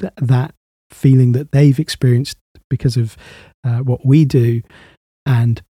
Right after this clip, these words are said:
pass it on again. This is something that we see all the time online as well. And it's, it's why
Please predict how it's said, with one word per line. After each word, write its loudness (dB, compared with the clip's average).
pass -6
it -8
on -2
again. 0
This -4
is 0
something 2
that -2
we 2
see 2
all 4
the 2
time 0
online 0
as -2
well. -2
And -4
it's, -6
it's -10
why -2